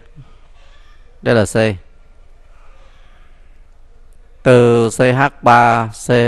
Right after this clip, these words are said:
O O H, em sẽ đi tác dụng với rượu ethylic C hai H năm O H. Phân ly hai chiều.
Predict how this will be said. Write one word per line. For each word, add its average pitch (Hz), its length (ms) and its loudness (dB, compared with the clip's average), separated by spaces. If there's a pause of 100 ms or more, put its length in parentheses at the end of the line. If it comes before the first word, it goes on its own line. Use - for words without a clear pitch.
(120)
O 120 320 0
O 113 220 0
H, 113 100 -6 (680)
em 123 200 -2
sẽ 117 100 -10
đi 113 100 0
tác 131 160 -8
dụng 120 260 -2
với 113 380 -2 (920)
rượu 110 200 -2
ethylic - 480 -4 (600)
C - 40 -6
hai 113 440 0
H 120 100 -8
năm 117 240 -4
O 110 120 0
H. 120 160 -2 (2750)
Phân 123 260 -2
ly 127 100 0
hai 123 160 -2
chiều. 104 300 -2